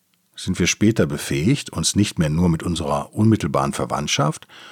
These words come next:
oder unserem engsten Freundeskreis zu identifizieren, sondern letztlich mit allen Menschen. Eukaryosis ist also die Begründung für die stoische Menschenliebe. Eine wichtige Ergänzung zu tugendhaftem Handeln.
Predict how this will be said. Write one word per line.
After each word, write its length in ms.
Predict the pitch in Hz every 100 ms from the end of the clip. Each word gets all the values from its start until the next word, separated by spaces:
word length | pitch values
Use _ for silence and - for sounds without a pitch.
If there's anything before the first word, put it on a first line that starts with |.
| - -
oder 320 | 90 80 76
unserem 440 | 127 113 101 85
engsten 440 | 95 101 127 - 185
Freundeskreis 840 | - 87 113 - - 117 110 -
zu 160 | - 90
identifizieren, 920 | 101 98 76 - - - 117 98 104 - _ _ _ _ _ _
sondern 400 | - 127 160 127
letztlich 540 | 80 101 - 104 98
mit 200 | 156 -
allen 280 | - 87 90
Menschen. 380 | 76 73 - - _ _ _ _ _ _ _ _ _ -
Eukaryosis 720 | 110 - 92 107 135 117 104
ist 140 | 104
also 240 | 85 90 95
die 80 |
Begründung 680 | 92 98 101 135 170 92 73
für 160 | - 78
die 120 | 73
stoische 420 | - 82 80 80
Menschenliebe. 680 | 76 80 - 67 65 64 - - _ _ _ _ _ _ _ _ _ _ _
Eine 320 | - 78 76 78
wichtige 380 | 151 - 151
Ergänzung 540 | 135 104 131 143 160 78
zu 200 | - 85
tugendhaftem 800 | - 143 135 104 87 - 78 78
Handeln. 400 | 92 76 67